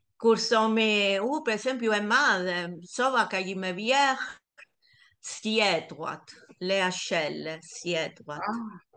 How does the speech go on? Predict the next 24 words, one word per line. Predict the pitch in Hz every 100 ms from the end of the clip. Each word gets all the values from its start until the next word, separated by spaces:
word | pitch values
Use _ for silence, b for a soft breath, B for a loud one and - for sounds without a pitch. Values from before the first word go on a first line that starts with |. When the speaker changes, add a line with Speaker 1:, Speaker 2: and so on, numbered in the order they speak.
| - -
Speaker 2:
ah, | 196 226 254 247 226 208 214
Speaker 1:
E | -
Speaker 2:
sjetruat. | - - 214 190 277
Speaker 1:
atë, | 277 277 330 311
e, | 254 247
i | 262 277
me | 294
vjerë | 277 311 311
së | - 233
ish, | 233 220
ja | 247
me | 254 262
lajnë | 302 302
sjetruat, | 302 226 202 180 165 151 147 - - _ _ -
e | 262 254
ishin | 247 226 233
le | 226
ascelle. | 220 - 208 165 147 147 147 156 170 _ _ _ _ _ _ _ _ -
Speaker 2:
Ah. | 190 208
Speaker 1:
E, | 226 254 254 254
unë | 349 294
na | 240 320 311
te, | 247 233 214 202 202 190 196 -
te, | 196